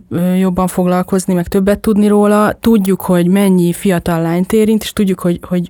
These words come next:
hogy nagyon nagy százalékban fiatal lányokat érint, és még sincs erről elég info, úgyhogy megköszönném, hogyha egy kicsit, ö, ö, belemennénk abba, hogy, hogy evészavarok, ugye anorexia, bulimia, két fő típus, ö, és emellett még mikről lehet beszélni,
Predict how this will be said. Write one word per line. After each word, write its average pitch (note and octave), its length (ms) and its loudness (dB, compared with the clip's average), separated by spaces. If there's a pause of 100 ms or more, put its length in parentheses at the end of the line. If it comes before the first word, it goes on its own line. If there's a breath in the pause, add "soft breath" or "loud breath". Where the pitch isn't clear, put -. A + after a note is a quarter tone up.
hogy F3+ 100 0
nagyon F3+ 240 2
nagy E3 240 0
százalékban E3+ 600 -2
fiatal G#3 340 -2
lányokat G3+ 360 -2
érint, G#3+ 260 0
és G3 200 -6
még G#3+ 180 0
sincs - 360 -4
erről F3 220 0
elég E3+ 240 -2
info, F3 300 -2
úgyhogy F#3+ 320 0 (920 loud breath)
megköszönném, G#3 640 0
hogyha F#3 220 0
egy F3+ 120 0
kicsit, F#3 460 -4
ö, F3+ 300 2
ö, F3 380 0 (100)
belemennénk F3 800 2
abba, F3 220 0
hogy, E3+ 360 -2
hogy E3+ 380 -4
evészavarok, F#3+ 840 2
ugye E3+ 180 0
anorexia, F3+ 600 -2
bulimia, F3 480 0
két F3 260 -4
fő F#3+ 200 -2
típus, - 500 -6 (100)
ö, E3+ 200 -2
és - 220 -2
emellett F3 720 -2
még F3 200 -2
mikről G3 320 0
lehet F#3+ 300 0
beszélni, F#3 640 0